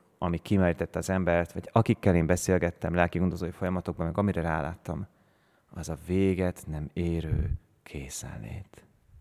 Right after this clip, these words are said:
Ebben nagy szórás lehet közöttünk, lehet, hogy valaki ezt nem érte meg egyáltalán. Volt, aki azt mondta, hogy neki ez az egész covid időszak élet egyik legnyugalmasabb időszaka volt, jó, sajnálja a sok veszteséget, meg az elhunytakat, de ő olyan jól el volt otthon egyedül.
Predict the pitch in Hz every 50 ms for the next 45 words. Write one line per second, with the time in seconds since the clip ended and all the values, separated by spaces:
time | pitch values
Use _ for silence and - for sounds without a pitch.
0 | _ _ _ _ _ - - - - - - - - - - - - - - 123
1 | 117 123 113 120 147 170 - - - 131 117 104 95 90 - - 101 92 90 -
2 | - 92 87 104 - - 120 110 107 131 127 - 101 82 95 90 85 - - 80
3 | - - 92 87 85 85 80 - - 82 82 82 87 82 80 87 87 - 104 104
4 | 110 139 147 - 95 - 104 104 - - 95 - 92 90 107 113 - - 92 -
5 | - 90 104 101 92 87 - - - 107 85 90 92 92 95 92 85 - 95 85
6 | 90 110 101 95 90 - 87 85 87 - 90 90 90 87 78 78 82 78 78 82
7 | 80 78 - - - 82 - 101 92 92 85 - - 85 80 - 76 82 78 78
8 | - - 87 85 - - 101 92 87 87 80 78 80 82 82 - - 80 - -
9 | - - 104 101 - - 87 - - 87 87 85 82 - 82 85 76 90 85 101
10 | 98 98 92 90 85 - 87 - 92 85 - - - - - - - _ - -
11 | 85 82 - - 143 180 185 180 180 175 165 156 151 143 131 131 123 - 120 -
12 | 113 113 107 104 104 98 98 95 98 98